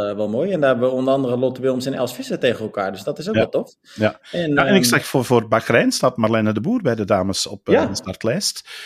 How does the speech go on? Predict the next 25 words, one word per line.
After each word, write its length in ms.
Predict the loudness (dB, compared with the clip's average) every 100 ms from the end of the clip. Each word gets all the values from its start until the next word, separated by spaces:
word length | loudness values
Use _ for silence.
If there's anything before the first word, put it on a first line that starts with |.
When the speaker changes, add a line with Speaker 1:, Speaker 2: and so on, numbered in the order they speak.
| -16 -16
Speaker 2:
Ehm, 640 | -6 -2 0 0 0 -2 -4
startlijst 520 | -4 -2 0 0 0
met 140 | -2
vijf 340 | 2 2 2 -8 -10
pro's, 580 | 0 0 2 0 -2 -6
ehm, 500 | -4 -2 -2 -2 -2 -2
maar 140 | 2 4
wel 120 | 4
met 140 | 4
een 80 | 0
paar 260 | 2 2 2
interessante 500 | -2 -2 -2 -2 0
namen. 520 | 2 2 2 0 -2
Ik 100 | -4
zag, 280 | -2 -4 -4
eh, 160 | -6 -4
Pieter 220 | -4 -2
Hemerijk 520 | 0 0 0 -2 -6 -20 -20 -20 -20 -4
mag 140 | -4
het 120 | -2 -4
gaan 240 | -4 -4
opnemen 520 | -8 -4 -2 -2 -2
tegen 280 | -4 -4 -4
Vasco 280 | -6 -6 -4
Vilaccia. 540 | -2 -2 -2 -4 -4